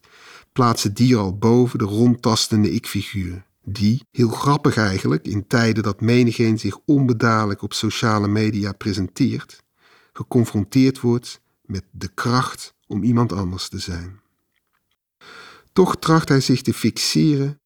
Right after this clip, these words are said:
met een waslijst van zelfbenoemingen, diverse malen onderbroken door de Jezus-geruststelling: "Ik ben het." Een wankel geloof, omdat het werd onthoofd met de door Job ontbonden God.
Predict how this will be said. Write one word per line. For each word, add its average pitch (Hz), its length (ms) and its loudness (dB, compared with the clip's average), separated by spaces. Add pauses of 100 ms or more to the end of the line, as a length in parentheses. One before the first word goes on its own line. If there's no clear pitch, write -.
met 110 160 -2
een 98 180 -2
waslijst 123 680 2
van 113 200 0
zelfbenoemingen, 95 920 -4 (480)
diverse 135 500 0
malen 117 360 2
onderbroken 117 800 -2 (300)
door 104 160 -4
de 101 180 -4
Jezus-geruststelling: 110 1200 0 (460)
"Ik 170 320 0
ben 95 240 -2
het." - 520 -10 (1040)
Een 107 160 0
wankel 127 320 2
geloof, 113 460 0
omdat 104 200 0
het 101 120 -2
werd 110 200 0
onthoofd 113 720 0 (420)
met - 400 -2
de 92 220 -6
door 101 260 0
Job 120 340 0
ontbonden 101 760 -2
God. - 540 -12